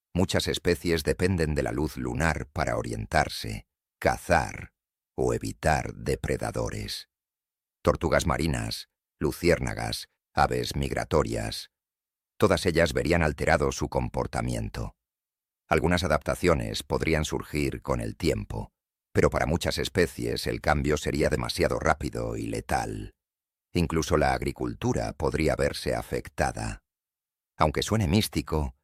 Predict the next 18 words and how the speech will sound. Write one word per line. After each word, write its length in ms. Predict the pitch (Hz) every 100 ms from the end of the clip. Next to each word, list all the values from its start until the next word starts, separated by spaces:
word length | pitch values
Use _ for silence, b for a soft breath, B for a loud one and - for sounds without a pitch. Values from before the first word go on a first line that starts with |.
| _ _
hay 160 | - 90
prácticas 640 | - 82 - 82 73 -
agrícolas 760 | 62 57 90 - 58 58 60 -
que 140 | 71
siguen 340 | - 80 76
los 160 | 62 -
ciclos 460 | - 82 64 60 -
de 100 | 60
la 80 |
luna 380 | 58 87 62 60
para 260 | - 65 58
plantar 600 | 58 55 - 82 60 55
y 120 | 57
cosechar. 880 | - 65 - 62 - 64 50 52 - _ _ _ _ _ -
Sin 180 | - 76
esos 340 | 85 76 64
ciclos 540 | 85 80 65 62 60
visibles, 760 | 57 58 90 80 55 55 57